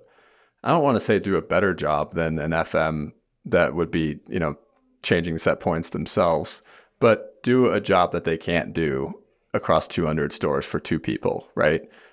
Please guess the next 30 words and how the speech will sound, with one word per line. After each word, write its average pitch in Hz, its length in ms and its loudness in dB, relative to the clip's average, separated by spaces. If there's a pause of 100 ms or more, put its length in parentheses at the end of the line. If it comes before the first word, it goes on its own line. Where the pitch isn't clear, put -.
(140)
Um, 85 460 0
so 120 100 -4
can 120 100 -2
you 117 60 2
talk 131 200 0
about 127 200 2
the - 200 -2
sort - 180 -2
of 85 80 -2
the 71 120 0
operational 85 720 0
value? 87 440 0
And 90 100 -4
it - 60 -8
really 113 200 2
seems 104 360 -2
like 85 180 0
this 90 240 0
sort 90 300 -2
of 76 100 -6
setup 87 400 0
that 90 140 -2
you 82 100 -4
guys 82 300 0
have 80 240 -2
here 82 260 0
is - 220 -4
a - 40 -4
scalable 87 680 0
one 80 340 -2